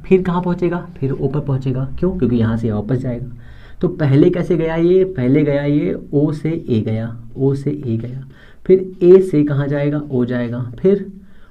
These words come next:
ओ से फिर कहाँ जाएगा, बी जाएगा, फिर बी से कहाँ जाएगा, ओ जाएगा, ठीक है।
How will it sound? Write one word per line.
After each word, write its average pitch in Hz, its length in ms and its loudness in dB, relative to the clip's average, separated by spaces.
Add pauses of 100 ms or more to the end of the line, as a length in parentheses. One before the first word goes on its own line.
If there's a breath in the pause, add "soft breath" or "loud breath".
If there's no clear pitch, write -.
(160 soft breath)
ओ 160 140 0
से 175 160 0
फिर 175 160 -2
कहाँ 160 200 -4
जाएगा, 151 320 0
बी 113 220 2
जाएगा, 117 380 0
फिर 160 200 -4
बी 156 200 2
से 175 180 -2
कहाँ 170 280 -4
जाएगा, 165 360 -4 (880 soft breath)
ओ 117 100 -2
जाएगा, 110 340 -8 (720)
ठीक 143 140 -4
है। 151 160 -10